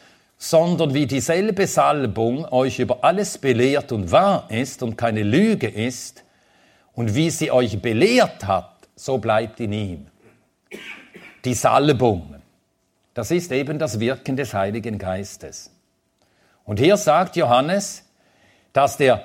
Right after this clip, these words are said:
wir der Salbung wegen keine anderen Zeugen nötig haben darüber, dass die Bibel Gottes Wort ist, dass Christus Gottes Sohn ist, dass alles, was die Bibel sagt, von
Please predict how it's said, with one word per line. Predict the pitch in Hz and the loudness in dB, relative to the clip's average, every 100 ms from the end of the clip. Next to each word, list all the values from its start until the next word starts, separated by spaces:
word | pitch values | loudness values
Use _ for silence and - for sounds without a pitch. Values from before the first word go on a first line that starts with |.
| - | -2
wir | 127 123 | 0 2
der | 120 | 0
Salbung | - - 180 277 285 226 247 240 | 0 0 2 2 0 2 2 2
wegen | 208 262 226 135 131 104 - - | 2 4 4 4 0 -2 -8 -2
keine | 170 208 247 254 262 254 - | 0 2 0 2 2 2 2
anderen | 190 233 233 226 214 202 | 2 2 2 2 2 2
Zeugen | - 190 208 214 202 196 160 | 2 4 4 4 4 4 6
nötig | 185 220 220 - 196 190 | 4 4 -2 0 -2 2
haben | 170 196 196 190 196 - - - _ _ _ _ _ _ _ _ - - - - _ _ - | 2 2 2 2 0 -2 -16 -20 _ _ _ _ _ _ _ _ -20 -20 -20 -20 _ _ 0
darüber, | 175 190 190 196 190 190 185 - | 2 4 4 4 4 4 2 0
dass | 160 170 - - _ _ - | 2 2 0 -12 _ _ -2
die | 156 | 0
Bibel | 151 113 151 185 180 208 214 - | 0 0 2 2 2 0 0 -2
Gottes | 147 160 160 180 175 | 2 2 2 -4 0
Wort | 117 131 131 - | 2 2 0 -6
ist, | 117 110 - | -4 -4 -4
dass | 127 120 | -6 -2
Christus | 139 180 190 202 190 | 0 0 0 -2 -2
Gottes | - 170 175 180 - | 0 0 0 -6 -2
Sohn | 143 147 135 - | -2 0 -2 -4
ist, | 120 104 | -4 -2
dass | 135 - | -4 -2
alles, | 160 185 208 185 | 0 2 0 2
was | 175 180 | 0 2
die | 180 | -2
Bibel | 139 165 175 156 | 0 0 0 -2
sagt, | 165 160 147 156 - _ - - _ | 0 2 2 0 -6 _ -20 -20 _
von | - 147 165 | 0 2 2